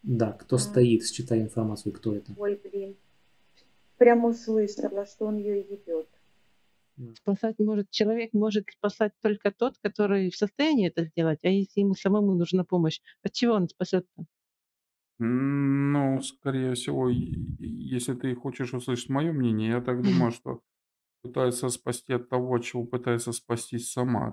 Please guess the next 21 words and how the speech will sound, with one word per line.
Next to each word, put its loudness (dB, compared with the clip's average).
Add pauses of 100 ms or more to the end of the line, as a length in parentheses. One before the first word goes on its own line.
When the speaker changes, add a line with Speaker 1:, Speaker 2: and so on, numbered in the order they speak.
Speaker 4:
То -6
есть -10
человек, -2
который -4
её 0
гармонизирует 0
по -6
верхнему -2
потоку, -6
является -4
иудеем, -4 (500)
причём -6 (120)
ортодоксальным -6 (1300)
и -10 (600)
очень -10
хорошими -6
крючками. -6 (240)
Ей -8
самой -2
нужна -2
помощь. -10